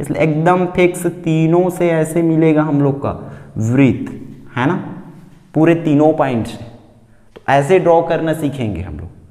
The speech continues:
ठीक है। आपको मैं step by step सिखाऊंगा। आप लोग देख सकते हैं कि इसका डायग्राम, जैसे अंतर्वृत्त का डायग्राम इस तरीका से बनेगा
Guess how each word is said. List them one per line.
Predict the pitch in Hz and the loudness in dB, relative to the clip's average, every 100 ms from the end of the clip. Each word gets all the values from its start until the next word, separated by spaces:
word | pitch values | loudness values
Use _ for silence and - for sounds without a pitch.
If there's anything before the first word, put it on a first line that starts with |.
| _ _ _ - | _ _ _ 0
ठीक | 208 | 0
है। | 214 - - | 0 -6 -4
आपको | 131 - 180 | -4 -2 -2
मैं | 175 180 175 | 0 -2 -4
step | - 165 165 | -4 -2 0
by | 160 160 | -2 -2
step | 160 160 | -4 -4
सिखाऊंगा। | 156 151 147 143 170 220 - - - | -4 -4 -2 0 -2 -2 -10 -12 -4
आप | 147 160 | -4 -2
लोग | 156 | -2
देख | 156 160 | 0 0
सकते | 170 160 156 | -2 -2 -4
हैं | 151 170 | -2 -4
कि | 175 | -6
इसका | - 160 | -2 0
डायग्राम, | 147 143 147 | 2 2 -2
जैसे | 143 147 | -2 -2
अंतर्वृत्त | 139 147 143 139 | 0 0 0 0
का | 139 | 0
डायग्राम | 139 135 139 | 2 2 0
इस | 143 143 | 0 -2
तरीका | 139 135 131 | -2 -2 -2
से | 127 | 0
बनेगा | 131 131 127 | 0 0 -2